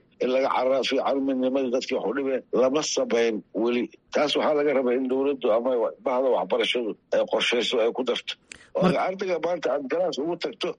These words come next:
Speaker 1: waa yaqaanaa ardayga dhinacaysa fadhiya qabiilkiisa. Jaahilnimada waxay tahay inaadan ogeyn waxa dhacayo iyo waxaan dhacayo sababta ay u dhaceen. Sababta ay u dhaceen haddii ay tahay qof,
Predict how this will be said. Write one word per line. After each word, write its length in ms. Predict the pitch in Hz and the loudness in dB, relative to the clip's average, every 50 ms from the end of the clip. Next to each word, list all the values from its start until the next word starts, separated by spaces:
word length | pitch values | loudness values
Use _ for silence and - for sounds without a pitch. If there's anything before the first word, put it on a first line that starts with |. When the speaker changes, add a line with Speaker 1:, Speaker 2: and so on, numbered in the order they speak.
| _ _ | _ _
Speaker 1:
waa 240 | - 127 170 196 202 | -4 -2 0 0 2
yaqaanaa 420 | 202 190 160 160 165 160 160 156 | 2 0 0 0 0 0 0 0
ardayga 280 | 151 190 180 185 180 170 | 0 -2 -2 -2 -2 -2
dhinacaysa 480 | 170 196 190 156 160 - 185 180 - 160 | -2 -2 0 0 0 0 0 -2 -2 -4
fadhiya 340 | 151 - 160 139 143 147 135 | -2 -2 -2 0 0 0 0
qabiilkiisa. 560 | - 143 156 160 147 - - 139 135 - - - - _ - 127 131 117 104 | 0 -2 -2 -2 -4 -4 -6 -6 -6 -6 -8 -10 -12 _ -10 -6 -6 -4 -4
Jaahilnimada 480 | 135 151 165 165 170 175 185 196 196 | -2 -2 -2 -2 -2 -2 -2 -2 -2
waxay 220 | 175 - 165 180 170 | 0 0 -2 -2 -2
tahay 160 | - 165 160 | -2 -2 -2
inaadan 300 | 185 185 175 185 190 190 | 0 0 -2 -2 -2 -4
ogeyn 340 | - 180 170 175 180 165 143 120 - _ _ _ _ _ _ _ - | -4 -4 -4 -4 -4 -4 -6 -8 -12 _ _ _ _ _ _ _ -6
waxa 240 | 160 175 160 156 160 | -4 -2 -2 -2 -2
dhacayo 400 | 175 175 147 139 147 147 135 123 - | 0 0 0 0 0 0 -2 -2 -4
iyo 200 | - 160 170 165 170 | -4 -4 -2 -2 -2
waxaan 380 | 175 - - 156 170 170 165 156 127 | 0 0 0 0 0 -2 -4 -4 -6
dhacayo 360 | - 202 - - 165 175 160 | -4 -4 -2 -2 0 -2 -2
sababta 400 | - - - 143 170 170 - - 156 | -2 -2 -2 -4 -4 -4 -4 -4 -2
ay 60 | 147 | -2
u 120 | 151 165 | -2 -2
dhaceen. 380 | 170 160 151 120 135 143 139 117 95 - _ _ _ _ _ _ _ _ - | -2 -2 -2 0 0 0 -2 -4 -8 -12 _ _ _ _ _ _ _ _ -12
Sababta 420 | - - - 160 190 196 175 - 190 | -8 -6 -4 -2 -2 -4 -4 -2 -2
ay 80 | 175 | -2
u 100 | 185 190 190 | -2 -2 -2
dhaceen 280 | 185 165 - 180 180 | -2 0 0 0 0
haddii 280 | 160 151 151 143 180 196 | 0 -2 -2 -4 -4 -2
ay 120 | 202 202 170 | -2 -4 -4
tahay 260 | 147 - 170 160 160 | -4 -2 -2 -2 -2
qof, 240 | - - 202 190 180 | -2 -4 -4 -4 -4